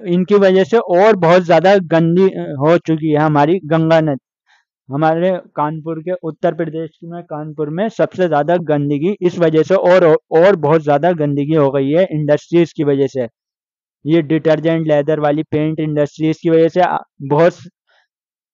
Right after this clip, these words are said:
ये देख सकते हैं आप इस इमेज में कितनी गंदगी है। ये industrial waste was discharged into a river। ये कितना गंदगी है ये सब,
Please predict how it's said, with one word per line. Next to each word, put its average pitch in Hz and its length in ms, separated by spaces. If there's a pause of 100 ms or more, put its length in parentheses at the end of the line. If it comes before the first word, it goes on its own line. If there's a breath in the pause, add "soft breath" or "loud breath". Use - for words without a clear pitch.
(180)
ये 156 380
देख 160 180
सकते 160 280
हैं 160 80
आप 160 220
इस 170 140
इमेज 151 280
में 165 240
कितनी 165 320
गंदगी 147 460
है। 127 160 (4000)
ये 143 400
industrial 156 640 (100)
waste 170 340 (480)
was 160 200 (420)
discharged 151 640 (920)
into 151 340
a 170 140
river। 127 260 (120)
ये 139 260
कितना 151 340
गंदगी 143 540
है 131 180
ये 131 80
सब, 131 180